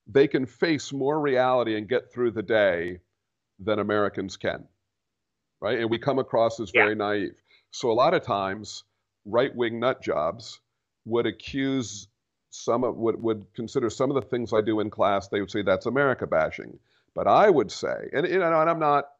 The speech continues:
Speaker 1: in favor of America bashing, but pointing out the negative side of America so Americans understand the negative side of America makes you more sophisticated,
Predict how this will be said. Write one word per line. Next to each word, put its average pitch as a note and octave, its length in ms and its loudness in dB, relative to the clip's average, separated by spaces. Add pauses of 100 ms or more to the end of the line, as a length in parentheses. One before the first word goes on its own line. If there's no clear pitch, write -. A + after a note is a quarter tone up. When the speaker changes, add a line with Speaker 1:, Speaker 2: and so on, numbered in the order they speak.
(120)
Speaker 1:
in A#2+ 160 0
favor C#3+ 360 2
of F#2 80 -4
America B2 380 -4
bashing, E2 460 -4 (280)
but D3 280 4 (200)
pointing E3+ 540 -2
out A2+ 580 0 (880)
the A2+ 120 0
negative C3 520 0
side B2 380 0
of G2+ 100 -2
America F#2+ 720 -2 (300)
so B2+ 220 0
Americans A#2+ 840 0 (100)
understand A#2 1000 -2 (760)
the G#2+ 100 0
negative G2 400 -2
side D#2+ 300 0
of F2 100 -6
America E2 560 -8 (320)
makes C#3+ 360 0
you D3+ 100 -2
more C3 260 0
sophisticated, G#2 1000 -4